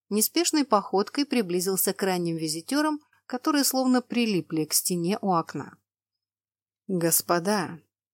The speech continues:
поясните, зачем вы столь бесцеремонно вваливаетесь в покои синей птицы, причем в столь неурочный час и явно без приглашения?»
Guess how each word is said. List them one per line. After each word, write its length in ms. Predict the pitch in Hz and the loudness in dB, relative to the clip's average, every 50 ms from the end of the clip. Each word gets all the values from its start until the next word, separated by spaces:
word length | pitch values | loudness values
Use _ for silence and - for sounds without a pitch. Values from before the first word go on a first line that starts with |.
| _ _ - | _ _ -2
поясните, 1000 | 185 180 190 208 220 208 - - 247 277 277 208 - - - - - - 180 _ _ | 0 2 4 4 4 4 4 4 4 2 2 0 0 -4 -8 -10 -10 -12 -14 _ _
зачем 720 | - 170 151 151 180 185 185 - - - 269 302 311 285 254 | -4 0 2 4 4 4 6 6 4 6 6 6 6 6 6
вы 120 | 202 208 196 | 4 4 2
столь 360 | - - - 208 220 220 196 | 2 4 4 4 4 4 4
бесцеремонно 960 | 160 180 175 - - - - 185 170 165 165 165 160 160 175 190 208 226 240 | 2 2 2 2 2 2 2 2 2 2 2 2 0 0 0 2 2 2 2
вваливаетесь 880 | 214 175 165 175 170 165 160 160 170 180 185 196 190 - 233 233 - - | 0 2 2 2 4 6 4 6 6 4 2 2 2 0 0 0 0 0
в 100 | - - | 2 2
покои 460 | 190 180 - - - 170 170 175 185 | 2 2 2 0 2 2 4 4 4
синей 380 | - - - 190 196 208 226 | 4 4 4 4 4 2 2
птицы, 560 | 226 - - - 311 269 - - - - 156 - | 0 0 0 0 0 2 2 0 -2 -2 -2 -4
причем 500 | - 160 165 156 - - 180 185 214 214 | -2 -2 0 0 0 2 2 2 2 2
в 40 | |
столь 260 | - - 208 202 202 196 | 2 4 4 4 4 4
неурочный 540 | 190 190 185 185 180 160 - - 180 165 | 4 4 4 4 4 4 2 2 0 0
час 380 | 160 - - 175 196 226 - - | -2 0 2 2 4 4 4 2
и 40 | 247 | 2
явно 360 | 175 165 151 147 156 160 160 | 2 2 2 2 2 0 0
без 200 | 160 180 175 - | 0 0 -2 -2
приглашения?» 840 | - 180 185 170 185 202 208 - - - - - - - - - | -2 -4 -4 -2 0 0 0 0 -2 -4 -6 -14 -16 -18 -20 -20